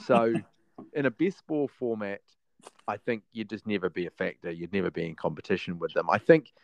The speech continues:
where it would get interesting is an alternate shot format, having to play the odd, uh, imagine that format, an amateur and a bloody pro playing in a Ryder Cup format. That would be some interesting golf, but, uh,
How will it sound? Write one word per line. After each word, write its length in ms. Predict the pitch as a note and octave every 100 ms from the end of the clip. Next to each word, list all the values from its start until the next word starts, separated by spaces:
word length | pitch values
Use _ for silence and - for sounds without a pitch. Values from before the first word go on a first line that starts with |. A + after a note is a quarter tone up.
| _ -
where 200 | A#2 B2
it 120 | F2
would 240 | F#2+ E3+
get 140 | - F#2+
interesting 640 | F2+ F2 E2 - - D#2
is 100 | D#2+
an 100 | F2+
alternate 520 | F2+ E2+ - A2+ F#2+ -
shot 260 | - A2+ - -
format, 340 | F2 D#2+ D2+
having 240 | F#2+ F#2 F2+
to 100 | F2+
play 320 | - F2+ F#2
the 180 | F2 F2+
odd, 140 | F2 _
uh, 160 | F2+ F2 F2
imagine 360 | A2 G#2+ E2+ D#2
that 220 | G#2 A2 _
format, 320 | F2+ E2+ E2+
an 100 | F2
amateur 460 | F#2+ G2 - F#2 F2
and 80 |
a 20 | F2
bloody 260 | F#2 F2 -
pro 300 | - F#2+ F#2+
playing 300 | - F2+ F#2
in 100 | F2+
a 60 |
Ryder 260 | F2 F#2 E2+ -
Cup 160 | - -
format. 280 | G2+ F#2 E2+ -
That 200 | G#2+ F2
would 100 | F2
be 140 | F2
some 160 | E2 F2
interesting 460 | F2+ F2+ - E2+
golf, 240 | E2+ F#2 F2 -
but, 240 | - -
uh, 160 | F#2